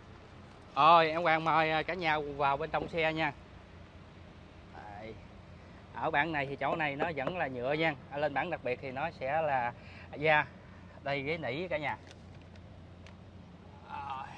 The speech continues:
Ở phía, à, trên nè, cửa gió. Này mình điều chỉnh được nha cả nhà. Rồi, mời cả nhà lên, à, phía trên với Hoàng.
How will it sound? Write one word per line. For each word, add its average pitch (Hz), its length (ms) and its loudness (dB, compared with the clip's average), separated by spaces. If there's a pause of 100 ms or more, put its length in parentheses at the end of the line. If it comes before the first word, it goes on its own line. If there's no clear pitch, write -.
(1300)
Ở 139 180 2
phía, 180 220 0
à, 185 240 4
trên 156 300 4
nè, 151 80 -2 (200)
cửa 131 160 -2
gió. 160 360 4 (720)
Này 143 120 -8
mình 131 140 -8
điều 135 120 -4
chỉnh 151 220 -6
được 156 160 -2
nha 156 100 -4
cả 156 80 -2
nhà. 151 200 -2 (1500)
Rồi, 156 240 4 (120)
mời 151 140 0
cả 165 60 2
nhà 160 300 8
lên, 170 280 6
à, 170 240 6 (200)
phía 226 320 0
trên 170 360 2
với 170 200 2
Hoàng. 151 220 4